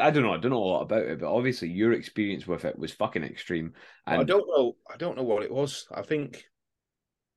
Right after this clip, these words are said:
Speaker 2: I might give it, I don't know, I might try it and
Speaker 1: <laughs>
Speaker 2: see.
Speaker 1: Don't, don't even think about it,
Speaker 2: I know,
Speaker 1: like.
Speaker 2: I, I don't, I, I, I,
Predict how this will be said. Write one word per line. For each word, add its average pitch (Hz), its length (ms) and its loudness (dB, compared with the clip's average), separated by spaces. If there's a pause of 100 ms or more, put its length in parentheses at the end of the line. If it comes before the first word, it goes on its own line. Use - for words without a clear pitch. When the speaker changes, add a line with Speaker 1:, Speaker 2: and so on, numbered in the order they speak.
(160)
Speaker 2:
I 110 60 -8
might 147 220 -2
give 123 160 0
it, - 160 0
I 135 40 0
don't 151 120 0
know, 117 220 0
I 98 40 -14
might 131 220 -6
try 143 300 -4
it 139 160 -2
and 175 100 8
Speaker 1:
<laughs> 131 140 -8
Speaker 2:
see. 120 120 -2
Speaker 1:
Don't, - 320 8 (220)
don't 156 280 8
even 131 280 8
think 117 340 2
about 85 240 -2
it, - 80 -6
Speaker 2:
I - 60 -2
know, 180 100 6
Speaker 1:
like. 190 220 8
Speaker 2:
I, 175 60 6
I - 20 2
don't, 220 200 12
I, 175 140 8
I, 208 500 8
I, - 80 -4